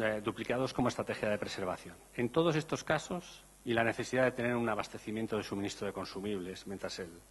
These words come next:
la materia está funcionando para que esté esa imagen. Esos tres, eh, elementos, eh, digamos, son las tres di-, directrices para mantener una autenticidad de una obra.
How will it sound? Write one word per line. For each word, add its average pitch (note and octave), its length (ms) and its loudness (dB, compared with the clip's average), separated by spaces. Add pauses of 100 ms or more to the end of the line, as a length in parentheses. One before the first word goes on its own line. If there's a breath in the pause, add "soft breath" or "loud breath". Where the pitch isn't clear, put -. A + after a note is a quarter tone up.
(180)
la G2 120 -10
materia G#2 360 -2
está - 180 -2
funcionando G#2+ 480 0
para G2 180 0
que F#2+ 80 -8
esté - 140 -6
esa G2+ 160 -6
imagen. G#2 360 -6 (380 loud breath)
Esos C3+ 240 4
tres, C#3+ 400 2 (380 loud breath)
eh, G#2 880 2
elementos, C3 800 2
eh, G#2+ 380 0
digamos, A2 360 2
son B2 140 2
las A2 140 0
tres A#2+ 200 0
di-, A#2+ 240 0
directrices B2 720 0
para A2 220 2
mantener G#2+ 380 -2
una B2 120 2
autenticidad G2+ 720 -2
de F#2+ 60 -4
una F2+ 180 -6
obra. E2 180 -12